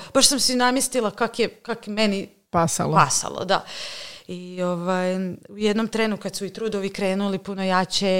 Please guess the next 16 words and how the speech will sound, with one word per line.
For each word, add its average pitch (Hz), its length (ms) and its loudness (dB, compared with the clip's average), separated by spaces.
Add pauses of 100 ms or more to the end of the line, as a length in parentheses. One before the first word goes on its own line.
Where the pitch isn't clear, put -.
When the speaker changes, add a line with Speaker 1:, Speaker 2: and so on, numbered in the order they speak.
Speaker 1:
i 175 340 -4
k-, - 140 -20 (260)
kako 180 280 -12
su 180 160 -2
se 180 160 -4
smanjili, 190 680 2
e, 175 60 -2 (880)
stavili 175 380 4
su 175 160 -2
me, 170 460 -2 (300)
ono, 165 280 -6
u 175 160 -8
ležeći 180 460 -4
na 185 60 8
Speaker 2:
Mhm. 170 80 12
Speaker 1:
C 165 80 10